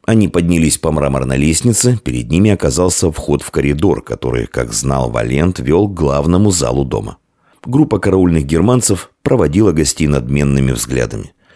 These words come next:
Никто из римлян не произнес ни слова. Двигаясь по коридору, Валент бросил взгляд в одно из окон,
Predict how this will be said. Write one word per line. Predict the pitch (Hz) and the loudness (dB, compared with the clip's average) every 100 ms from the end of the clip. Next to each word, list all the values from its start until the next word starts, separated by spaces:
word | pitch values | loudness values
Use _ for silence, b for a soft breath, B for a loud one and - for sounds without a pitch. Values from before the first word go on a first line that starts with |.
| - | -2
Никто | 87 82 - | 0 0 2
из | 85 69 | 2 2
римлян | 92 107 92 90 - | 2 4 4 2 0
не | 92 98 | 2 2
произнес | 95 92 87 71 82 78 | 2 2 2 2 0 0
ни | 78 | -2
слова. | 67 65 55 - - _ _ _ _ | -2 -2 -4 -6 -18 _ _ _ _
Двигаясь | - 104 151 120 113 | -4 0 2 2 0
по | - | 0
коридору, | 95 104 92 107 95 | 0 0 2 4 4
Валент | 85 92 90 80 | 4 4 2 0
бросил | 76 87 107 98 - 78 | -2 2 2 2 2 0
взгляд | 67 78 82 76 | 0 2 2 0
в | 62 | -2
одно | 71 64 78 73 | -4 0 0 0
из | 60 78 | 0 0
окон, | 107 92 80 | 2 2 -2